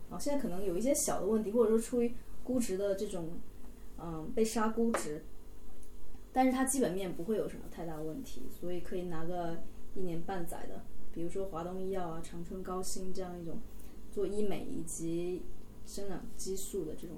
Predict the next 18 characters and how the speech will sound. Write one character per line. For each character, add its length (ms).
特 180
殊 220
的 80
医 140
药 100
行 260
业。 60
然 100
后 60
第 200
四 280
种 220
就 160
是 120
属 280
于 240
完 240
全 280